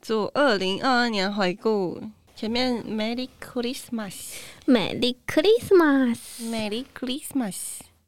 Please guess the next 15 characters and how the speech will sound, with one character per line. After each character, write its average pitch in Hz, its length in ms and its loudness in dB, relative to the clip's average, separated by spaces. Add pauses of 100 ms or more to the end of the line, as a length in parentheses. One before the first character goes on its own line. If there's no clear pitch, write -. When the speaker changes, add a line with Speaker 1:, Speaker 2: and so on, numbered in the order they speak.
(360)
Speaker 1:
啊， 220 180 2
然 233 160 0
后 240 220 2
新 240 260 -4
年 196 160 0
要 190 160 0
来 151 200 -4
了， 175 60 -6
新 196 220 -8
年 170 140 -6
可 180 100 -10
以 185 120 -10
讲 - 220 -12
什 - 80 -18
么？ - 140 -16